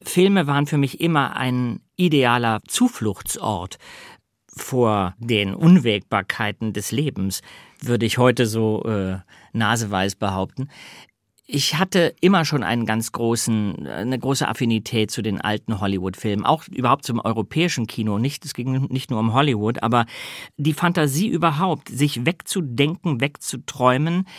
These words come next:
Pläne zu machen, die vielleicht im Moment gar nicht realisierbar scheinen, das war für mich immer ein ganz großer Teil meines Lebens. Ich glaube, viele Sachen wären gar nicht passiert in meinem Leben,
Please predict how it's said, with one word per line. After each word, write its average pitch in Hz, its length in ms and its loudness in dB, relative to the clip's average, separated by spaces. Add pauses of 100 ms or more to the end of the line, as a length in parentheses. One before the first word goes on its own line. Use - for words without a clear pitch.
(280)
Pläne 151 420 2
zu - 180 -4
machen, 170 640 2
die 143 220 4
vielleicht 131 560 0
im 151 80 -2
Moment 139 400 2
gar 127 180 4
nicht 135 360 -2
realisierbar 127 720 2
scheinen, 113 440 0
das 147 220 -4
war 147 140 0
für 156 120 -4
mich 156 320 -4
immer 180 200 6
ein 117 160 0
ganz 147 240 0
großer 139 320 -2
Teil 120 220 0
meines 104 340 0
Lebens. 123 420 -2 (240)
Ich - 140 -12
glaube, 131 320 2
viele 180 340 0
Sachen 139 320 2
wären 127 220 0
gar 117 160 0
nicht - 280 -4
passiert 127 540 0
in 117 140 0
meinem 101 220 0
Leben, 113 280 0